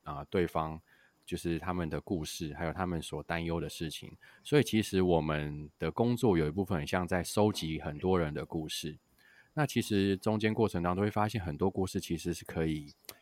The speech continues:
呃，激励人心，或是会让人的人生会有一些感触的。所以我们会，就会起心，就起心动念，想说我们收集到那么多故事，是不是可以透过一样的，一种平台，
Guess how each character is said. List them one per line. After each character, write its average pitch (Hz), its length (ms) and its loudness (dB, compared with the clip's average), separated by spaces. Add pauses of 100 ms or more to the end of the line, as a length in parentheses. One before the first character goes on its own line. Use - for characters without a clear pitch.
(140)
呃， 78 240 -4
激 - 180 -4
励 139 140 6
人 92 200 6
心， 101 320 0
或 98 160 4
是 92 160 0
会 98 160 2
让 87 200 2
人 78 400 -2
的 80 160 0
人 80 260 0
生 98 300 -2
会 92 140 0
有 73 120 0
一 78 60 -4
些 82 240 0
感 82 260 0
触 - 300 0
的。 - 160 -10 (480)
所 107 120 2
以 117 40 8
我 107 80 6
们 82 160 0
会， 87 100 2
就 87 140 0
会 92 120 4
起 82 220 -4
心， 92 240 -4
就 107 140 2
起 - 180 -4
心 95 160 0
动 92 180 2
念， 82 220 0 (280)
想 82 200 -2
说 120 240 4
我 113 60 4
们 87 100 0
收 110 180 0
集 98 140 -4
到 101 140 0
那 101 80 0
么 98 160 0
多 95 120 0 (120)
故 90 160 2
事， 82 280 0
是 117 200 -2
不 - 20 2
是 123 80 4
可 104 160 4
以 - 80 4
透 101 220 4
过 95 200 4
一 90 60 2
样 95 180 0
的， 82 120 -2 (160)
一 101 120 -2
种 90 240 -2
平 - 280 -6
台， 156 360 -8